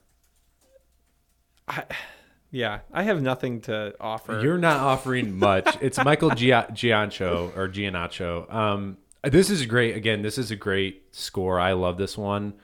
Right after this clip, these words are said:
Speaker 2: uh, but I don't love it as much as any of the others. Again, this, this is similar to Jurassic Park three. This is kind of another ode to Williams, I
Speaker 1: It's
Speaker 2: would
Speaker 1: very
Speaker 2: say.
Speaker 1: nostalgic.
Speaker 2: Yeah, yeah. So it, it's nothing super special for me, and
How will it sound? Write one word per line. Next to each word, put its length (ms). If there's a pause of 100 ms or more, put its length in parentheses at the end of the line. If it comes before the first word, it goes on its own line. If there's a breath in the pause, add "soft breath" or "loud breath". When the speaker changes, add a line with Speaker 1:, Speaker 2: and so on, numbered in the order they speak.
(360 soft breath)
Speaker 2:
uh, 220
but 220
I 120
don't 340
love 200
it 60
as 220
much 320
as 360
any 140
of 40
the 140
others. 320
Again, 280
this, 340
this 280
is 220 (160)
similar 400
to 100
Jurassic 400
Park 240
three. 460 (500 soft breath)
This 160
is 180
kind 280
of 140
another 720 (1400 soft breath)
ode 460 (100)
to 100
Williams, 560
I 40
Speaker 1:
It's 60
Speaker 2:
would 80
Speaker 1:
very 120
Speaker 2:
say. 80
Speaker 1:
nostalgic. 640
Speaker 2:
Yeah, 480
yeah. 300 (520 soft breath)
So 500
it, 220
it's 300
nothing 500
super 400
special 420
for 160
me, 380
and 520